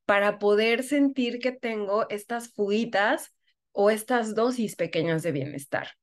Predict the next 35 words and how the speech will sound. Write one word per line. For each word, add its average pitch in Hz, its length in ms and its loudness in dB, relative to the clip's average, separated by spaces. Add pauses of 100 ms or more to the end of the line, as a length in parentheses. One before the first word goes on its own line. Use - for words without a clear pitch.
Y 202 160 -4
que 196 100 2
entonces 233 560 4
estoy 220 240 4
atendiendo 185 520 0
mis 170 280 -4
cuatro 202 580 4
cuerpos, - 540 0
así 165 220 -6
como 202 240 -2
mis 170 260 -6
cuatro 202 440 4
mujeres. 175 540 0 (360)
Porque 220 220 2
imagínate 254 680 2
qué 330 180 -6
chinga. 226 560 0 (840)
Ay, 202 220 2
qué 202 80 2
hermosa 214 760 4
Alison 190 600 -2
ahí 160 260 -4
con 185 220 -2
tu 165 100 -6
bebé. 151 400 -2 (380)
Vela, 175 420 -2
<laughs> 277 300 6
sí, 294 200 8 (120)
vela, 226 360 8
aprendiendo 247 720 6
y 277 140 4
ahí 240 260 2
con 233 240 0
su 226 100 0
bebé. 180 420 -2